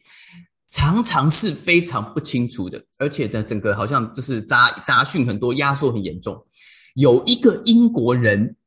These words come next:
叫做 Andy，呃，Saunders，他几年前决定把他的人生全数投入在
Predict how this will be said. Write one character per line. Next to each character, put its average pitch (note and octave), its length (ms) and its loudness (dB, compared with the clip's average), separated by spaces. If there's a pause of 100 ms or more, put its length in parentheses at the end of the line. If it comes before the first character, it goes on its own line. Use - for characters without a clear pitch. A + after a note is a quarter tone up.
叫 D#3+ 240 0
做 C3 420 0
Andy， C3 680 2 (420)
呃， F#2+ 540 -4
Saunders， D3+ 960 4 (420)
他 A3+ 140 2
几 E3+ 300 4
年 D3 220 2
前 C#3+ 240 2
决 A2+ 180 0
定 A2 280 -2
把 G2 200 0
他 G3+ 260 4
的 F#3 120 -2
人 A2+ 260 -2
生 B2 320 2
全 D#3 340 0
数 D#3+ 340 -2
投 A2+ 280 -2
入 D#3 180 -4
在 G#2+ 300 -4